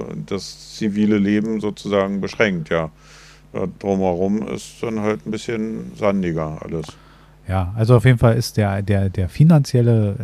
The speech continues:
Speaker 2: äh, Schaden dort wahrscheinlich relativ gering. Ich glaube, ähm,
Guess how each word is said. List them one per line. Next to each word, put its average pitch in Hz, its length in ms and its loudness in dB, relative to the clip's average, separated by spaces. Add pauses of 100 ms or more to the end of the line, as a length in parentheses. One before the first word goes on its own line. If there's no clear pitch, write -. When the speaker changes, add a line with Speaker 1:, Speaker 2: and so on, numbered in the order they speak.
Speaker 2:
äh, 95 1000 -16
Schaden 98 440 0
dort 92 360 -4
wahrscheinlich 107 380 2
relativ 104 320 0
gering. 107 320 0 (420)
Ich 104 100 -4
glaube, 104 500 4
ähm, 92 260 -2